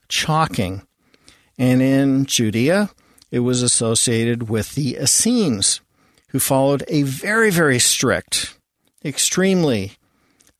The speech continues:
zealous interpretation of the Jewish law.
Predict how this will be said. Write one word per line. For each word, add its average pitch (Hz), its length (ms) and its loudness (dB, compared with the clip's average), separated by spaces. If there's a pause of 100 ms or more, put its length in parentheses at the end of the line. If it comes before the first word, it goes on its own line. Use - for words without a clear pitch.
zealous 107 800 0 (640)
interpretation 117 720 -2
of 110 160 -4
the 117 80 -6
Jewish 104 440 -2
law. 151 420 0